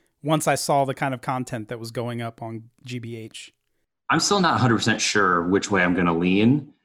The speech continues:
Speaker 2: um, because, yeah, the last couple years have been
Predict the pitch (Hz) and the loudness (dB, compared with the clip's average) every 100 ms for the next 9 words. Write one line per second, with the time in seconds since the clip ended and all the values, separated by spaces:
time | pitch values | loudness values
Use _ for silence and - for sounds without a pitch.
0 | _ _ 101 92 90 85 85 82 _ - | _ _ 0 2 2 2 0 -2 _ -4
1 | 101 104 90 - _ _ _ _ _ _ | 0 0 -2 -6 _ _ _ _ _ _
2 | _ - 120 110 104 107 113 - - 120 | _ 0 2 2 2 2 2 0 -2 0
3 | 107 104 107 101 - 90 - 95 95 92 | 2 4 4 4 2 -2 0 0 4 4
4 | 90 90 | 4 0